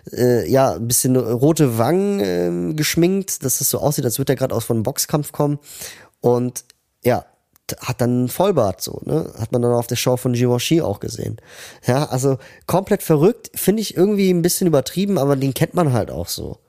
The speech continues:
Ja, was will man denn da auch so sagen? Kennt man halt so und, ja, so ist das halt, ne? Gibt's auch nicht mehr zu sagen. Also ich glaub, ich habe jetzt genug von dem gesprochen.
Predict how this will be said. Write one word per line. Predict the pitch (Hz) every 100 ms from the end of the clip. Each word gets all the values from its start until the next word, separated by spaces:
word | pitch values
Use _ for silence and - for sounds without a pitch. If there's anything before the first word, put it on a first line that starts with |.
| _
Ja, | 113 117
was | 120
will | 156
man | 139
denn | 127 117
da |
auch | 98 110
so | 107
sagen? | 107 131 113 98 - - - - _
Kennt | - 156
man | 160 156
halt | 147
so | - 156 151
und, | 135 120 113 - - - - - - -
ja, | 98 104 98 _ _ _ _ _ _ _ _ _ _ - - _
so | - 113
ist | -
das | 113 -
halt, | 87 82
ne? | 101 127 _ - - - - - - _ _ 302 _
Gibt's | - 92 120 135
auch | 120
nicht | 123
mehr | 123 123
zu | -
sagen. | 110 123 139 107
Also | 104 101
ich | 98 -
glaub, | 110
ich | -
habe | 123 113
jetzt | 110 -
genug | 117 117 -
von | 110
dem | 104
gesprochen. | 101 - 104 104 117